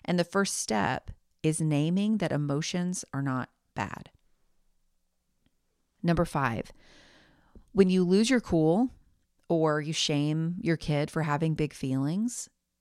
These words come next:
model apology. It's really easy to want to punish a kid for yelling or getting angry.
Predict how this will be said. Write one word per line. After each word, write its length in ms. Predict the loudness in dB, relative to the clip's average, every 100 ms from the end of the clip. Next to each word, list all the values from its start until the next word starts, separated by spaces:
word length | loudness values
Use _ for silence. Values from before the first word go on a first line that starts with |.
| _ _ _ _
model 560 | -4 0 0 0 -2 -4
apology. 720 | -6 -6 -6 -8 -12 -14 -16 -18 _ _ _ _ _ _ _ _ _
It's 180 | -2 -2
really 340 | -2 0 2
easy 280 | 0 -2 0
to 80 | 0
want 160 | -2
to 40 | -2
punish 360 | -2 -2 -2
a 60 | -4
kid 160 | -4 -6
for 120 | -4
yelling 420 | -4 -2 -2 -2
or 60 | -4
getting 260 | -4 -6
angry. 520 | -4 -6 -4 -2 -4